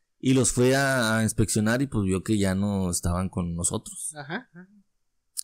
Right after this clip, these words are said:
Speaker 1: Y regresó a la, a la, a la pirámide. No se percató de, de este francés. Entonces este francés con el, el, el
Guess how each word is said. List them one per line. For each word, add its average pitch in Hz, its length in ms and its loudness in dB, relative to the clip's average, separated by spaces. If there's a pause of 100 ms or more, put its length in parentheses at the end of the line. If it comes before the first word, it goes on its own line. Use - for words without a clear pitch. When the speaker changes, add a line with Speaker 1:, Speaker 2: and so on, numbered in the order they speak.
(460)
Speaker 1:
Y 127 120 4
regresó 117 480 4
a 123 60 2
la, 127 120 0
a 113 140 0
la, 101 400 0
a 101 60 -2
la 104 180 -2
pirámide. 135 600 0
No 104 160 0
se 123 100 0
percató 98 560 -2
de, 95 500 0 (120)
de 90 180 0
este 87 300 0
francés. 85 600 -2 (960)
Entonces 104 260 0
este 104 180 0
francés 135 400 2
con 117 240 0
el, 95 260 0
el, 95 500 -6
el 90 800 -4